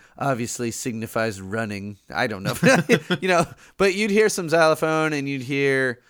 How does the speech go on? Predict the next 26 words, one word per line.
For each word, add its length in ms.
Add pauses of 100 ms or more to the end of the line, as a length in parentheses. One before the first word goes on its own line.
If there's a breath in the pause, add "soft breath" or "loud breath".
(240 soft breath)
you 140
know, 180
like, 220
if 80
you 120
go 200
to 140
a 40
dream 460
sequence, 520
it 40
would 100
be 160
like 260 (160)
glockenspiel, 840
it'd 120
be 80
like, 180
"Oh, 120
twinkly," 840 (360 soft breath)
you 100
know, 160
like, 300
identifying 640
those 180
instruments. 600